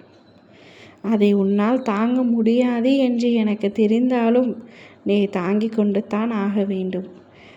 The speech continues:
வாழ்க்கையில் பல விஷயங்களை கடந்து வந்தாகத்தான் வேண்டும். சில விஷயங்களை மட்டுமே கடக்க முடியாது, அது காலம் பார்த்து கொள்ளும். ஆனால் ஒரு சில இழப்புகளை நீ கடந்து வந்தாக வேண்டும்.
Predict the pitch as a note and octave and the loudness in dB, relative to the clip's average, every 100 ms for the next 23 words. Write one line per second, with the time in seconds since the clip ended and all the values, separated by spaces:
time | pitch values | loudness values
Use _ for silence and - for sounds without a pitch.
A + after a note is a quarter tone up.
0 | - - G3 A#3 B3+ C4+ C4 B3 B3 G#3 | -20 -4 0 2 2 2 2 2 0 0
1 | G3+ G#3 A3 B3+ C4+ B3+ A3+ G#3 G#3 G3 | 2 0 0 0 0 0 2 0 0 0
2 | A3+ C4 B3+ G3+ G3+ A3 A#3 A3+ A3 A3+ | 2 2 2 2 0 0 0 0 -2 -4
3 | A3+ B3+ A#3 F#3+ F3+ F3 F3 - - - | -4 -2 -2 -2 -2 -2 -6 -12 -20 -20
4 | _ _ _ _ - - - - - C#4 | _ _ _ _ -20 -20 -20 -20 -2 4
5 | C4 A3+ A3 C#4+ C#4+ D4 C4+ A#3+ A3+ A3 | 4 4 0 0 2 2 0 0 0 -2
6 | - B3+ A#3+ B3 B3 G3 G#3+ A3+ G#3+ F#3+ | -2 0 0 -2 0 0 0 2 2 2
7 | G3 G3 G3 G3+ G3 - - - - - | 0 2 0 -2 -4 -10 -20 -20 -20 -10
8 | - G#3 G3+ G3+ G3+ G3+ A3 G#3 G#3+ G3 | 0 2 2 2 0 2 2 0 -2 -2
9 | - G3 F#3+ G3 F#3+ - - - - - | -4 -2 0 0 -2 -6 -16 -20 -20 -20
10 | - G#3 G#3+ A3 B3 G#3 G#3 A3 A3 G3+ | -10 -2 0 2 4 6 4 4 2 2
11 | G3 G3+ B3 B3+ B3 A3 A3 A#3+ A3+ A3+ | 2 2 2 2 0 2 2 2 0 -2
12 | G3 G3+ A3+ A3 G3+ G3 G3 G3 G3 F#3+ | -2 0 0 2 0 0 -2 -2 -2 -2
13 | F#3 F#3+ F#3 | -2 -4 -6